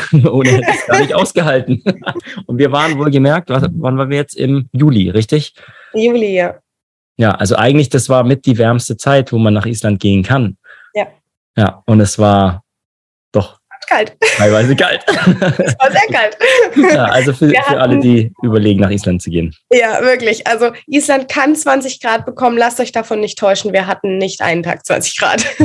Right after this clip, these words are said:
Speaker 2: Es war immer drunter und eigentlich so das Kälteste, was wir hatten, waren sechs bis acht Grad, wo die Mädels auch tatsächlich shooten mussten. Das war der här-, das härteste Shooting, würde ich sagen. Danach hatten wir das Glück von vierzehn bis sechzehn Grad.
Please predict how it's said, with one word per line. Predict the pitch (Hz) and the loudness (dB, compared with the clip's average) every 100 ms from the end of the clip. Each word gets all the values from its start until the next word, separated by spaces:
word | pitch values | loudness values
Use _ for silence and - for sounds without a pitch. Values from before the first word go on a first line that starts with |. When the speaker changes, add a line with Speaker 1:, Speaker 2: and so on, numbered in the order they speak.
| - 349 - - - - 349 311 | 0 -2 -2 -2 -2 0 2 2
Speaker 2:
Es | - 240 | 2 2
war | 254 | 2
immer | 262 254 233 - _ _ - | 2 -2 -6 -16 _ _ 0
drunter | 254 320 247 208 | 2 4 4 4
und | 226 | 2
eigentlich | 131 214 269 | 0 0 -2
so | - | -2
das | 247 - | -4 -2
Kälteste, | 226 226 - 208 | 0 0 0 -2
was | 202 | -2
wir | 208 | -4
hatten, | 190 196 | -4 0
waren | 180 | 0
sechs | 175 190 - | 0 -6 -8
bis | - | -6
acht | - - - | -6 -6 -4
Grad, | 220 214 | -2 0
wo | 220 | -2
die | 214 | 0
Mädels | 220 262 254 | 2 2 0
auch | 226 | -6
tatsächlich | 214 220 220 220 | -4 -4 -2 -4
shooten | 247 262 | -4 -2
mussten. | 269 269 - 311 - - - | 0 -2 0 0 -2 -8 -6
Das | - | -2
war | 208 226 226 | 2 2 2
der | 214 | 0
här-, | 196 214 - | -2 -8 -8
das | - | -4
härteste | 233 269 294 285 | -2 -2 -2 -2
Shooting, | - 294 294 277 | -2 -2 0 2
würde | 254 | 0
ich | 254 | 0
sagen. | 240 226 226 220 | -4 -4 -4 -4
Danach | 208 214 226 | -2 -2 -4
hatten | - 208 | -6 -4
wir | 196 | -4
das | 202 | -4
Glück | 220 220 | -4 -6
von | - - | -6 -10
vierzehn | - 107 - - | -8 -10 -6 -8
bis | 196 | -6
sechzehn | - 104 - 220 | -6 -6 -6 -10
Grad. | 214 104 104 | -6 -4 -4